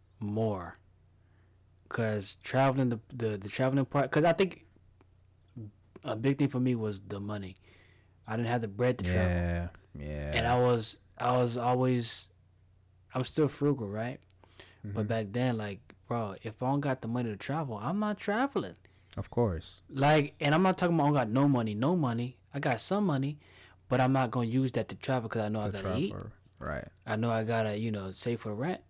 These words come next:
Speaker 1: stuff like that. So why am I traveling to be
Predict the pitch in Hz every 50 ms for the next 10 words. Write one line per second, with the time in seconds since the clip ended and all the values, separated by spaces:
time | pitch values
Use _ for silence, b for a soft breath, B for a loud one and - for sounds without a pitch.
0 | _ _ - - - - 143 143 143 147 135 - - 151 139 131 123 110 113 123
1 | 139 185 208 196 - 170 170 175 175 160 - - 196 208 233 226 220 185 165 170
2 | 180 - b b b b b b b b b b b b - - 180 185 175 170
3 | 208 214 208 208 170 - -